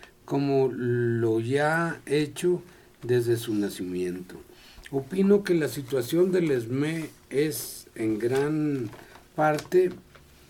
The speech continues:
por la falta de lucha y sentido democrático de los propios trabajadores.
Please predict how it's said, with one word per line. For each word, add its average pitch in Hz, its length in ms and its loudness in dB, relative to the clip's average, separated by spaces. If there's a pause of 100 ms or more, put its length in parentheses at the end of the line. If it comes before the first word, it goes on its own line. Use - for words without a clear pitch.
(300)
por 135 160 0
la 131 180 2
falta 160 400 0
de 160 140 2
lucha 165 680 -2
y 151 160 -4
sentido 147 640 0
democrático 165 1040 0 (420)
de 131 160 2
los 127 200 -2
propios 139 500 -4
trabajadores. 156 1080 -4